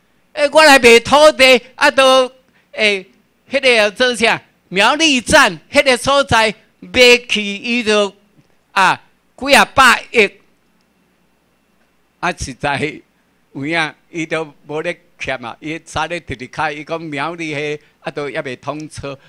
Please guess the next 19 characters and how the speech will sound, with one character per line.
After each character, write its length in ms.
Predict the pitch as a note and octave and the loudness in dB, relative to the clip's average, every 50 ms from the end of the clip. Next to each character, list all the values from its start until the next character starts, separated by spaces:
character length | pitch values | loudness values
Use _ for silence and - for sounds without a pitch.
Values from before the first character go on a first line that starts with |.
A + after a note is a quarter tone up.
| _ - | _ -10
啊 100 | - D#3 | -10 -10
所 180 | - - D#3+ | -8 -8 -10
以 60 | D#3 C#3+ | -10 -10
即 160 | _ - F3+ | _ -14 -12
马 220 | D3+ D#3 C#3+ C3+ | -10 -10 -10 -10
才 280 | B2+ - D3+ C#3+ C3+ - _ _ _ - | -8 -6 -6 -6 -6 -8 _ _ _ -8
讲 120 | D#3 D#3 | -8 -6
明 360 | D#3+ D#3 D3+ C3+ C3 C3+ C3+ | -4 -2 0 0 0 0 0
年 260 | B2 A#2 A#2+ C3 C#3 A2+ | -2 -2 -4 -4 -4 -4
就 140 | A#2+ A#2+ | -6 -8
可 180 | - - D3+ D3 | -8 -6 -6 -6
能 180 | C3+ A#2+ B2 C3 | -6 -6 -8 -8
咧 240 | C3+ C#3 C#3 C3+ _ | -8 -8 -8 -8 _
发 160 | - - C#3+ | -8 -8 -8
袂 260 | - - A2+ G2 F2+ F2+ | -8 -8 -12 -12 -12 -14
落 160 | G2+ F#2 D#2+ | -16 -16 -16
啊， 100 | D#2 E2+ _ _ _ _ _ _ _ _ _ _ _ _ _ _ - | -20 -20 _ _ _ _ _ _ _ _ _ _ _ _ _ _ -14
诶， 200 | B2 A#2 A2+ G#2+ | -14 -14 -14 -12
因 140 | A#2+ B2+ | -12 -12